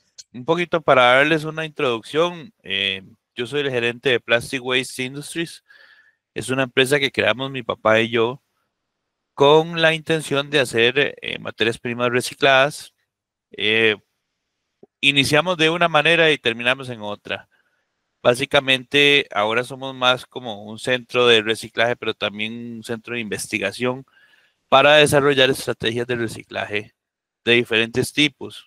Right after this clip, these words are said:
Nos especializamos en plástico, pero también hacemos para otros tipos de productos. Eh, tenemos once años de estar reciclando. Hemos reciclado todos los plásticos que se puedan imaginar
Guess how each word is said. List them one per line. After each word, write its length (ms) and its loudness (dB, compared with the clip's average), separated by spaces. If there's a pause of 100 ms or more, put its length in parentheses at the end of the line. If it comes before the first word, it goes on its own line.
Nos 180 -14
especializamos 760 -4
en 120 -8
plástico, 440 -2
pero 220 -14
también 320 -12
hacemos 360 -10
para 240 -12
otros 300 -20
tipos 320 -10
de 160 -4
productos. 760 -6 (1500)
Eh, 560 6 (320)
tenemos 420 -2
once 300 -2
años 320 0
de 80 0
estar 240 -2
reciclando. 720 -4 (540)
Hemos 240 -8
reciclado 480 0
todos 300 -4
los 160 -10
plásticos 460 -8
que 100 -12
se 120 -14
puedan 300 2
imaginar 720 0